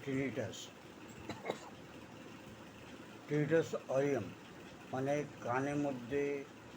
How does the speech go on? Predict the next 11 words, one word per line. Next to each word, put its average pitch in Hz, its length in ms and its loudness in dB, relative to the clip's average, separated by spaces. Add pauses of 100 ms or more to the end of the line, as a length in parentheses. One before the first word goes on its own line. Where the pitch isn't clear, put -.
(300)
যে 135 180 4
কোনো 147 460 6
আওয়াজ 123 420 8 (140)
হলে 135 400 4 (100)
তাকে 120 320 2 (120)
tinnitus 120 340 0 (100)
বলা 110 240 6
হয়। 98 340 0 (1800)
এই 160 180 8
রোগের 156 340 6
মেইন 135 280 4